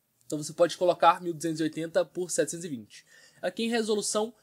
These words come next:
de saída você coloca a mesma resolução que você colocou lá. A mesma resolução que você colocou lá em saída. Então vamos tá copiando aqui, né? Que é oitocentos e cinquenta por quatrocentos e oitenta.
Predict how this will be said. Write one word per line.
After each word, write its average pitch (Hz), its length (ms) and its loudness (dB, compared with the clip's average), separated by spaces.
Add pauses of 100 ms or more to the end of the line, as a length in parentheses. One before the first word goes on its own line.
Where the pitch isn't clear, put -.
(140)
de 156 220 -6
saída 220 480 4
você 208 240 -2
coloca 196 460 4
a 196 180 0
mesma 190 760 2
resolução 180 640 -2
que 160 80 -16
você 165 240 -4
colocou 165 420 2
lá. 160 80 2 (640)
A 135 100 0
mesma 226 360 4
resolução 202 580 -2
que - 60 -16
você 196 200 -2
colocou 185 360 0
lá 180 200 2
em 196 120 -10
saída. 139 580 0
Então 127 180 -10
vamos 185 300 -6
tá 190 180 6
copiando 180 540 -4
aqui, 202 240 -8
né? 156 180 -4 (1120)
Que 156 100 0
é 135 120 2 (400)
oitocentos 151 380 -4
e 151 40 -12
cinquenta 143 220 -2
por 131 140 -12
quatrocentos 127 340 0
e 160 60 -2
oitenta. 196 480 -8